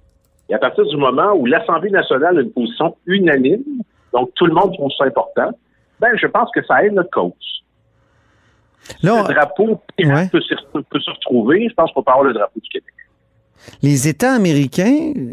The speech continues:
Speaker 2: là, je lis que les États américains pourraient chacun recevoir leur emoji,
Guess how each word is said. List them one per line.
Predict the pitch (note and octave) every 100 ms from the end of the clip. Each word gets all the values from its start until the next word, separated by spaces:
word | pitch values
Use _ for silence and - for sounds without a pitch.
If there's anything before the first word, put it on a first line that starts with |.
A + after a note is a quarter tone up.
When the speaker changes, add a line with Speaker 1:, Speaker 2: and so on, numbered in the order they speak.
| -
Speaker 2:
là, | - D3 E3
je | C3+
lis | D#3+ G3
que |
les | D3 C3+
États | D3+ G3+
américains | G3 D#3 C#3 G#3
pourraient | A3+ F#3 D3+ D#3+ -
chacun | - D#3+ F3 F#3+
recevoir | D#3+ - C#3+ C#3 E3
leur | D3+ C#3
emoji, | C3+ C3+ C3 A#2+ B2+ G3 C4+